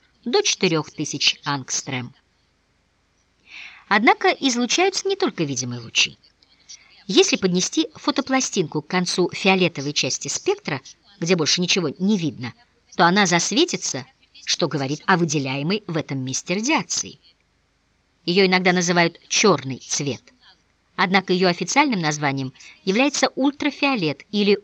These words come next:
ультрафиолетовые лучи, от латинского «ультра» — вне, за пределами. Длина ультрафиолетового луча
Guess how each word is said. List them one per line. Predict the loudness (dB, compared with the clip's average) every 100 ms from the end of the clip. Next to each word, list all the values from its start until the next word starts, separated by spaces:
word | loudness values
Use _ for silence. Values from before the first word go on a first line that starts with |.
| 0
ультрафиолетовые | 2 2 0 -2 2 2 2 0 -2 -2 -2
лучи, | -2 0 0 0 -4 -14 -4
от | -2 0
латинского | -2 -2 -4 -4 -4 -4
«ультра» — | 0 0 0 0 0 -4 -8
вне, | -2 2 2 2 -4 _
за | -8 0 0 0
пределами. | -2 -6 -4 -6 -8 -16 -20 _ _ _ _ _ _ _ -20 -16 -4
Длина | 4 6 6 4 2
ультрафиолетового | -2 -2 -2 0 0 0 0 0
луча | 0 0 0 -2